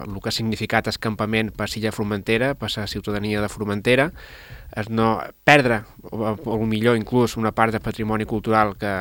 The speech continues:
que té Formentera, que és, eh, que és escampament, que està a l'espera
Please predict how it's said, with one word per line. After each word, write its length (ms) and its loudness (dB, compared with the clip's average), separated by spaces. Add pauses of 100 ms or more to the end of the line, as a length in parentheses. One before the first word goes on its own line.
(440)
que 160 -8
té 80 2
Formentera, 720 0
que 160 -10
és, 160 -10
eh, 280 -10 (520)
que 120 -2
és 40 -4
escampament, 640 -2 (420)
que 160 0
està 240 2
a 240 2
l'espera 680 4